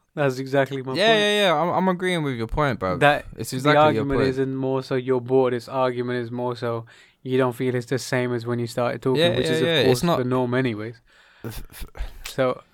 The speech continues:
Speaker 1: there is less likelihood of marriage and relationship happening, monogamy. There's more pl-, polyagamy. Blah, blah,
Speaker 2: Do you
Speaker 1: blah.
Speaker 2: know what?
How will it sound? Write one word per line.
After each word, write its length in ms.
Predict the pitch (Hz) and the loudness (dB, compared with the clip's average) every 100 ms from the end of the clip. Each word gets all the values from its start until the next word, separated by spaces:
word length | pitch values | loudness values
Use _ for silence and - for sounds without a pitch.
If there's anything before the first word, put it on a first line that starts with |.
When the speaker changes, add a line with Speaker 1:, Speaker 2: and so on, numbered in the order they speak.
| - | -14
Speaker 1:
there 240 | 147 139 139 | 0 6 6
is 220 | 131 123 | 6 2
less 320 | 139 151 - | 4 4 4
likelihood 500 | 143 135 127 135 139 | 2 4 2 0 0
of 120 | 135 127 | 0 0
marriage 440 | 131 127 127 123 | 0 2 2 0
and 140 | 127 | -4
relationship 500 | 123 127 127 123 127 | -2 -2 -2 -4 -4
happening, 640 | 117 117 117 117 117 127 131 | -2 -2 -4 -8 -8 -8 -4
monogamy. 680 | 127 123 123 123 120 120 117 | -4 -2 -4 -4 -6 -10 -6
There's 200 | 123 123 | -6 -2
more 200 | 123 123 | 0 0
pl-, 240 | - 127 - _ _ - | -4 -8 -8 _ _ -6
polyagamy. 760 | 135 127 135 131 135 135 156 175 | -2 0 0 0 -4 -6 -4 2
Blah, 120 | 175 | 6
blah, 0 | |
Speaker 2:
Do 80 | 165 | 8
you 60 | 143 | 8
Speaker 1:
blah. 100 | 131 | 6
Speaker 2:
know 100 | 131 | 2
what? 160 | 107 | -2